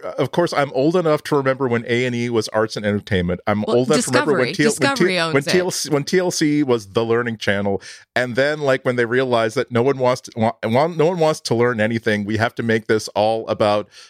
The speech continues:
Speaker 1: like, weird people doing stupid things that are very, very dangerous and ill-advised.
Speaker 2: It
Speaker 1: Now,
Speaker 2: makes for
Speaker 1: it's
Speaker 2: great television.
Speaker 1: But no, no, but that, that's, uh, that's fine. But so did they officially say our,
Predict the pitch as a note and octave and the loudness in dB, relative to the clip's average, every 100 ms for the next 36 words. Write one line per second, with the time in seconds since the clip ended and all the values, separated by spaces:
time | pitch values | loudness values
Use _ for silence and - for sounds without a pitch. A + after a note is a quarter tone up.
0 | _ G2+ G2+ - F2+ G#2+ A#2 A2+ - B2 | _ 0 0 -4 -2 2 2 0 -2 0
1 | A2+ A2 G#2 G#2+ G2+ G2 - A2+ - G2 | 2 0 0 0 0 -4 -4 -4 -2 -2
2 | - G2+ G2 F#2+ - F#2+ F#2+ F#2 G2+ G2 | 0 0 0 -4 -2 -2 -2 0 0 0
3 | F#2+ F#2 F2+ F#2 F#2 F2+ F2+ G2+ F2+ F#2+ | 0 -2 0 -2 -2 -2 -2 0 -2 -2
4 | F2 E2 E2+ D#2+ A#1+ A#1 - - _ _ | 0 0 0 0 -2 -8 -16 -20 _ _
5 | _ F#3+ F#3+ G#3 G3+ - F#3 E3+ E3+ D#3+ | _ -2 2 2 2 -2 -4 -2 -6 -6
6 | - E3+ F#3+ E3+ C#3+ C#3 B2+ D#3 C#4 G3+ | -4 -4 -4 -4 -2 0 0 0 0 0
7 | C3+ D3 D3+ - - C#3 E3+ - - D3+ | -2 0 0 -2 -2 -2 0 -2 0 0
8 | G#2 A2 - - C3+ C3 - - _ _ | 2 -2 -2 -2 0 -2 -8 -20 _ _
9 | _ G#2 D3 C#3 D#3 D#3 - - F#3+ - | _ 0 0 2 0 0 -2 -2 -2 0
10 | F#3+ F#3 - D#3 C#3 C3+ - A2+ A#2+ A2 | 0 0 0 2 2 0 -2 0 0 -4